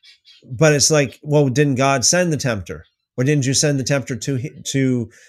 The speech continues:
uh, you know, didn't God send the tempter to someone else? So I think that it's just saying that, um, God is, doesn't directly, he's not, like,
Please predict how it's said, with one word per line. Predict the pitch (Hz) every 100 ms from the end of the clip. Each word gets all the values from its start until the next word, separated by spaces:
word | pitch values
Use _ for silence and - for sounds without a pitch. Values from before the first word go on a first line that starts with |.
| _ _ -
uh, | 120 113 110 107 107
you | 123 120
know, | 113 110 110 - - 92 92 64 _ _
didn't | 123 151 139
God | 147 151
send | - 151 135
the |
tempter | 127 135 123 123 113 101 _ _ _
to | - 139
someone | - 123 117
else? | 139 95 - - _ - - _ _ -
So | - 147 139 -
I | 147
think | 202 165
that | 175
it's | 135
just | 147 -
saying | 147 139 139 -
that, | 131 120 104 -
um, | 117 107 101 87 _ _ - _ _ -
God | 117 135
is, | - 123
doesn't | 131 131 139 135 110 101
directly, | 131 110 131 147 - 135 147 143 135 -
he's | 117 143 127
not, | 139 117 107
like, | 135 120